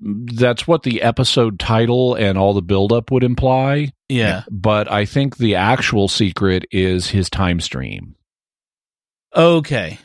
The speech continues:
Speaker 2: Okay. Yes. Okay. This is why I was confused the <laughs> first time I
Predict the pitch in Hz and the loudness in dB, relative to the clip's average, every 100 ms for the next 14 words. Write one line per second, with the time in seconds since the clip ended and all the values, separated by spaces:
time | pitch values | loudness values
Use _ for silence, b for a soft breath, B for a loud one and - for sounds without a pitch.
0 | _ - 151 143 139 127 - 104 - 104 | _ -4 2 2 0 -4 -12 -12 -10 -8
1 | - - 170 233 190 269 262 262 269 262 | -8 -4 0 0 2 2 2 4 4 4
2 | 240 233 208 254 269 170 - 202 - - | 2 0 0 0 0 0 2 0 0 2
3 | 240 247 | 4 4